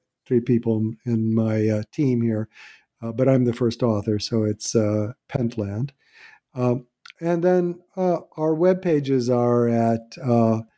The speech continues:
connection dot M I T dot E D U. And, uh, that's maybe sort of a general pointer. I don't know that everybody will want to see that, but you can certainly see a lot of what's happening there.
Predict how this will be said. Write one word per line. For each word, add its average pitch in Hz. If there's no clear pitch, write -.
connection 147
dot 127
M 135
I 127
T 123
dot 120
E 123
D 120
U. 117
And, 117
uh, 117
that's 143
maybe 131
sort 143
of 120
a 120
general 151
pointer. 131
I 120
don't 120
know 117
that 113
everybody 139
will 123
want 120
to 117
see 151
that, 131
but 120
you 120
can 123
certainly 117
see 120
a 107
lot 127
of 131
what's 123
happening 123
there. 117